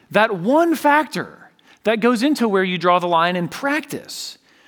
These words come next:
should be considering other believers' consciences. Your conscience might draw a line in a different place from other believers,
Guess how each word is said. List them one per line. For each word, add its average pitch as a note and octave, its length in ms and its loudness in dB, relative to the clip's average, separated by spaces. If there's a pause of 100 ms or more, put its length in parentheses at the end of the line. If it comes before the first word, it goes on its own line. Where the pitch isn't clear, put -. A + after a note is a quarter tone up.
(140)
should B3 340 -2
be E3+ 240 0
considering E3+ 800 -2
other F3+ 280 0
believers' D#3+ 540 -4
consciences. - 1040 -10 (560)
Your F3+ 120 -2
conscience F3 400 0
might F3 180 0
draw E3+ 180 4
a D#3+ 40 2
line D#3 260 0
in F3 80 -2
a D#3 60 -2
different D3+ 260 -6
place F3+ 320 -2
from E3 100 -6
other E3 140 -2
believers, D#3+ 720 -6